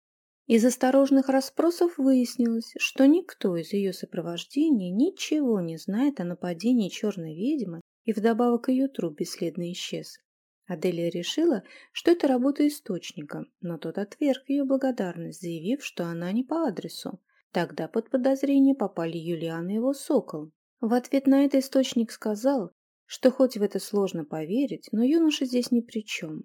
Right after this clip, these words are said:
мол, пусть она для начала сосчитает своих спутников. Недоумевающая Аделия зорко глянула по сторонам. Поблизости никто не прятался, она была в этом уверена. Пожав плечами, она оставила загадки на совести источника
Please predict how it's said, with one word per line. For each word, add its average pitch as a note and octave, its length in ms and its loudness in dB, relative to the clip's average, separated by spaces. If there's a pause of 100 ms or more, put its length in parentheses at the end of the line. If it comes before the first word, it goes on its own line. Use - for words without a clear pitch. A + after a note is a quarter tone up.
(100)
мол, B3 240 4
пусть C4+ 300 -2
она A#3 320 2
для G#3+ 200 -2
начала B3+ 580 0
сосчитает D4 560 -2
своих C#4+ 280 -2
спутников. - 800 -6 (600)
Недоумевающая E3 920 -6
Аделия E3 380 -4
зорко G#3 400 -4
глянула F3 460 -4
по - 100 -8
сторонам. B3 640 0 (680)
Поблизости G#3 760 0
никто F3 360 -6
не G#3+ 160 2
прятался, A#3+ 640 0
она E3+ 180 -6
была F3+ 240 -2
в F3+ 40 0
этом A#3 260 2
уверена. F#3 640 2 (300)
Пожав E3 400 -6
плечами, B3 500 0
она C#4+ 220 2
оставила A#3 420 -2
загадки F3 480 -4
на F3+ 160 -4
совести E3+ 480 -8
источника C4 760 -2